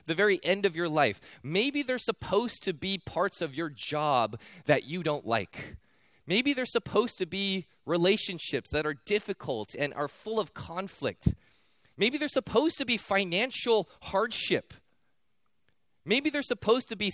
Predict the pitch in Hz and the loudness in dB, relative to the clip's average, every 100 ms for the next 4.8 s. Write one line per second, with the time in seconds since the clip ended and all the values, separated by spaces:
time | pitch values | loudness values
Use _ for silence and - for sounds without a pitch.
0 | - 226 220 185 156 - - 220 247 - | -2 -2 0 0 -2 -6 -10 -6 -6 -4
1 | 196 180 175 165 - 175 175 110 175 226 | -4 -4 -4 -6 -4 -4 -6 -2 0 0
2 | 226 220 160 165 214 - 151 135 - 175 | -2 -4 -4 -2 -2 -2 -4 -6 -8 -2
3 | - 208 - - - 127 202 262 285 - | 2 2 -2 -14 -20 -6 -2 0 -2 -6
4 | - 220 240 240 202 160 165 | -8 -2 0 0 -2 0 -2